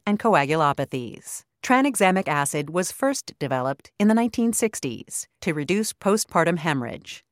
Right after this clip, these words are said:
It acts by blocking the lysine binding sites on plasminogen,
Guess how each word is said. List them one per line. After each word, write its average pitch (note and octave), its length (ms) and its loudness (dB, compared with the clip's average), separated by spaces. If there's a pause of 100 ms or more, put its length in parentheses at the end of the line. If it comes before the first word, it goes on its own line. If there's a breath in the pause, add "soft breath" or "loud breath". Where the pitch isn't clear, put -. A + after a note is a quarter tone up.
(120)
It G#3+ 180 0
acts B3+ 300 0
by C#3 180 0
blocking F#3+ 400 4
the C3+ 120 0
lysine F#3 440 2
binding F#3+ 380 2
sites C3+ 460 -4
on C3+ 160 -4
plasminogen, D#3+ 840 -2